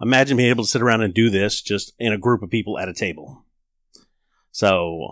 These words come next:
I was like, "Oh, oh, wait a minute. This might be for me." So I gave it a try. And now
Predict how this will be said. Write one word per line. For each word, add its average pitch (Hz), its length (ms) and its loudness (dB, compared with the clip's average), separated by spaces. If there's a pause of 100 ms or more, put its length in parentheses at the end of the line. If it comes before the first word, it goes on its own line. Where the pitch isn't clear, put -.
I - 20 -8
was 87 120 -8
like, 90 140 -10
"Oh, - 360 2 (840)
oh, 123 160 4
wait 165 160 6
a - 20 4
minute. 110 200 2
This 143 140 2
might 139 180 4
be 156 120 6
for 110 120 -6
me." 90 240 -4 (340)
So 131 400 2
I 123 100 0
gave 143 200 4
it 156 60 6
a - 20 2
try. 90 340 2
And 104 120 2
now 120 380 2